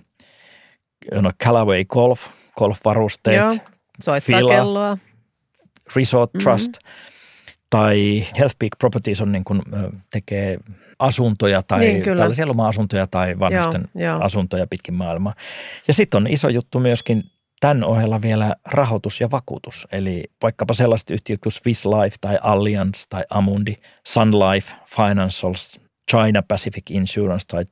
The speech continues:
Speaker 1: China Life Insurance, ää, MetLife, iso, todella iso vakuutusyhtiö,
Speaker 2: Mm.
Speaker 1: Avanza, Samsung Life, ää, Prudential Financial, näitähän löytyy läjäpäin,
Speaker 2: Joo,
Speaker 1: jotka
Speaker 2: joo.
Speaker 1: on sitten näissä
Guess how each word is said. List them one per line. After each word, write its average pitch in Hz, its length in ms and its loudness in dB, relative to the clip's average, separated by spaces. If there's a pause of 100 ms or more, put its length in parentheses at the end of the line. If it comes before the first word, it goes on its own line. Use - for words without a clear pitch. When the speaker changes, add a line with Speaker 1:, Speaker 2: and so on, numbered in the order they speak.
Speaker 1:
China 98 360 2
Life 120 200 -2
Insurance, 117 640 -4 (720)
ää, 95 320 0 (160)
MetLife, 101 640 2 (120)
iso, 92 460 -2 (340)
todella 104 320 4
iso 95 300 0
vakuutusyhtiö, - 800 -6
Speaker 2:
Mm. 180 240 0 (840)
Speaker 1:
Avanza, 104 500 2 (1160)
Samsung 101 480 4
Life, 92 520 0 (280)
ää, 87 400 -2 (360)
Prudential 104 720 2
Financial, 92 640 0
näitähän 98 440 0
löytyy 90 440 -2
läjäpäin, 95 580 2
Speaker 2:
Joo, 87 100 -2
Speaker 1:
jotka - 160 -2
Speaker 2:
joo. 92 40 0
Speaker 1:
on 92 80 -2
sitten 80 320 -8
näissä 71 300 -6